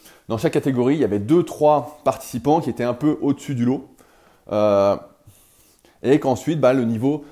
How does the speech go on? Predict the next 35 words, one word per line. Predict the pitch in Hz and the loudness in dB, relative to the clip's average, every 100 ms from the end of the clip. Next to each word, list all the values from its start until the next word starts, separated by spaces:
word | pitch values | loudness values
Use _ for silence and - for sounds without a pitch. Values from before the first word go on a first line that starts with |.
| - | -8
descendait | 113 110 123 | -6 -4 -2
pas | 127 120 | 2 4
mal, | 143 160 | 4 2
et | |
donc | 117 135 | -2 0
il | |
n'y | 107 | -2
avait | |
pas | - 139 | 2 2
vraiment | 131 151 | 2 0
de | |
compétition, | 113 - 135 135 135 - 147 151 147 | -4 -4 -4 -4 -6 -6 -2 0 0
euh, | 110 101 - - _ _ | 0 -2 -6 -20 _ _
il | 110 | -2
y | |
avait | 117 | 0
moins | 123 147 165 170 151 - - | 2 2 2 0 -2 -14 -20
de, | 95 104 | -10 -2
euh, | 120 113 110 107 - _ _ - _ | 2 2 0 -4 -10 _ _ -20 _
tirage | - 165 156 160 120 | -4 -2 0 -2 0
vers | 131 131 | 0 2
le | 139 | 2
haut, | 156 196 - - _ _ _ _ _ - | 2 -2 -10 -20 _ _ _ _ _ -4
euh, | 110 110 104 104 95 - - - _ | 0 0 0 -2 -6 -14 -20 -20 _
que | 151 147 151 | 2 2 2
j'aurais | 127 135 | 0 0
souhaité. | 131 135 95 87 - _ _ _ 113 | -2 -4 -4 -8 -12 _ _ _ -10
Donc | 104 | -8
c'est | - | -2
pourquoi, | 202 196 - 135 110 - - - - _ _ _ _ | -2 0 -2 0 -2 -2 -20 -20 -20 _ _ _ _
euh, | 117 113 110 107 107 92 - - | -2 0 0 0 -4 -10 -12 -20
cette | - 180 175 | -4 0 2
année, | 123 110 | 2 0
donc | - 107 - | -4 -6 -4
c'est | - 120 107 | 0 2 2